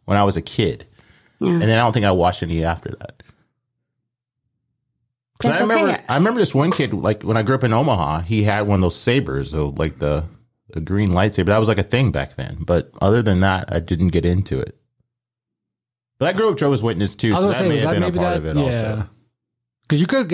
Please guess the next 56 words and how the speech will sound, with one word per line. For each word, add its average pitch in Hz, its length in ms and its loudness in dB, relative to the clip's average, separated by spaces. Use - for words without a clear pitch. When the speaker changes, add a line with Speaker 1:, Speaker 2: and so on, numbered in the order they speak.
Speaker 3:
you 175 80 0
guys 233 220 0
couldn't 202 180 0
go 160 80 2
to 147 80 0
the 123 80 0
movies, 135 400 2
right? 156 260 -2
Speaker 1:
No, - 60 -2
Speaker 3:
And 220 40 2
Speaker 1:
we 285 80 2
Speaker 3:
stuff - 0 -
Speaker 1:
could 269 80 0
Speaker 3:
like 190 100 2
Speaker 1:
go 147 60 0
to 110 140 0
the - 0 -
Speaker 3:
that? 107 260 2
Speaker 1:
movies, 123 160 0
Speaker 3:
Oh. 120 80 0
Speaker 1:
but, 98 140 0
like, 101 280 0
it 151 100 0
really 180 220 2
wasn't 139 320 2
a 95 40 2
thing 110 280 0
to 87 40 0
do 87 340 2
that 87 220 0
kind 85 220 -4
of 76 60 -6
stuff, 78 400 -2
like, 69 200 -6
secular 76 560 -2
things 80 280 0
as 73 100 -4
they 69 140 -2
call 76 300 0
it. - 120 -4
But, - 160 -16
yeah. 110 360 2
So 135 140 4
what 185 140 4
o-, 160 180 -2
what 180 160 2
other, 151 140 2
what - 360 -4
other 135 140 2
questions 123 540 0
do 85 120 -4
I 80 100 0
have 76 220 -6
for - 140 -12
you? 82 160 -8
Um, 101 400 2